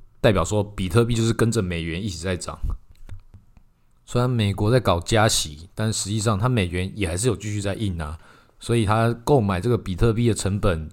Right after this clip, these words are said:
就比全世界所有人都还要再低。那这个美国人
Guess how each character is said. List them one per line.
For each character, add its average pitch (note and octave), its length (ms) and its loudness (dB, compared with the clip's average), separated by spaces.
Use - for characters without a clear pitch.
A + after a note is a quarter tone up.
就 A#2 140 0
比 F2 140 -4
全 - 200 2
世 G2 120 -4
界 F#2+ 180 -2
所 - 200 -4
有 F2+ 40 -2
人 E2 100 -2
都 F2 120 -2
还 E2+ 80 0
要 E2 120 -2
再 F2 140 -2
低。 E2 340 -8
那 G2+ 100 0
这 G#2 100 0
个 G#2+ 80 4
美 G2 240 2
国 G#2+ 300 4
人 G2+ 240 2